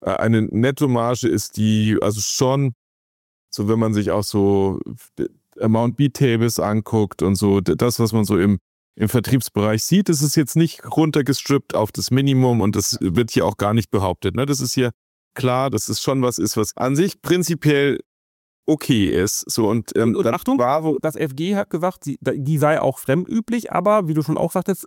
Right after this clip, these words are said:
Speaker 2: wohl leicht auch überdurchschnittlich fremdüblich, ne? So
Speaker 1: Genau, so. Jedoch überdurchschnittlich anzusehen ist, ne? Das ist so das Auffassung, äh, des F G. So, also wir haben eine überdurchschnittliche Nettomarge.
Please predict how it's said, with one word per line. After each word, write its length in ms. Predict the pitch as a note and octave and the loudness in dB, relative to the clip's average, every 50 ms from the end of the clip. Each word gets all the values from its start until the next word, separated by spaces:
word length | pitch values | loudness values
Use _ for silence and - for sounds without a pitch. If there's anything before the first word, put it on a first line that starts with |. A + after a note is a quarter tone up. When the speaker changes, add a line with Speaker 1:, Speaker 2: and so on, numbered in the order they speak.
| _ | _
Speaker 2:
wohl 320 | - D3 C3 D#3 - E3 C#3 | -10 -4 0 2 2 2 2
leicht 340 | C3 C#3 C#3+ E3 - - | 2 2 0 0 -4 -4
auch 260 | - C#3 D3+ - - - | -2 -2 -2 -2 -6 -10
überdurchschnittlich 840 | - F3+ D3 C3+ A2+ G#2+ A#2+ A2+ - - G#2+ - - - - - - | -6 0 0 0 2 2 0 -2 -2 -4 -6 -6 -6 -10 -10 -10 -12
fremdüblich, 540 | - - A2+ A2 - A2 G2+ - - - - | -6 -4 -4 -2 -2 -6 -8 -8 -10 -6 -2
ne? 120 | C#3 D3+ | 0 0
So 100 | C#3 A#2+ | 0 0
Speaker 1:
Genau, 260 | - D3+ B2+ F2+ F2 - _ _ | 0 0 0 0 -2 -2 _ _
so. 320 | - - A#2+ G#2 E2+ - _ _ _ - | -6 -2 0 0 0 -2 _ _ _ 2
Jedoch 400 | C3 D3 D3 D#3 D#3 D3 - - | 2 2 4 4 4 2 2 0
überdurchschnittlich 840 | - C3+ C#3 D3 C#3+ - C#3 C#3+ - - C#3 C3 - C3 A#2+ G#2 | -2 0 2 2 4 4 2 0 0 0 -2 -2 -2 0 0 2
anzusehen 560 | G2+ A2 A2 - - G2+ E2+ F2 F#2 F2 E2 | 2 0 0 -2 -6 -8 -6 -4 -4 -4 -4
ist, 220 | C#2 E2 - - - | -6 -8 -10 -6 -2
ne? 120 | A#2+ C#3 | -2 -2
Das 180 | C3+ C#3+ C#3 C#3+ | -2 -4 -6 -6
ist 100 | C3 - | -6 -4
so 100 | C#3+ B2+ | -4 -2
das 280 | G#2+ A#2+ A#2 - - | 0 0 -2 -2 -2
Auffassung, 540 | - F2+ A#2 A2 - B2 A2 - A2+ A2+ G#2+ | 0 0 0 2 2 0 -2 0 0 -4 -2
äh, 200 | D#2+ G2 F#2+ G2 | -2 -2 -2 0
des 180 | G2+ G#2+ G2 F2+ | -2 -2 -2 -2
F 160 | F#2 G2+ - | -4 -4 -6
G. 220 | - F2+ F2 E2 - | -6 -6 -6 -6 -6
So, 240 | - - G#2 F#2+ - _ _ _ _ - | -4 -2 -2 -2 -2 _ _ _ _ -16
also 120 | - F#2 B2 | -6 0 2
wir 60 | B2+ | 2
haben 120 | C#3 E3 | 2 2
eine 100 | F3 E3 | 2 0
überdurchschnittliche 920 | A#2+ - E3 F#3 G#3 F#3+ E3+ E3+ E3 - - D#3 D3+ D3 - D3 - - C3 | 0 0 2 2 2 2 4 2 0 0 0 -2 -2 0 -2 -4 -2 0 0
Nettomarge. 800 | A2+ G2+ F#2 - F#2 F2 D#2+ D2+ D#2 D#2+ F2+ - B2 C#3+ E3 | 0 0 0 -2 -4 -4 -2 -2 -4 -4 -4 -2 -2 -2 -2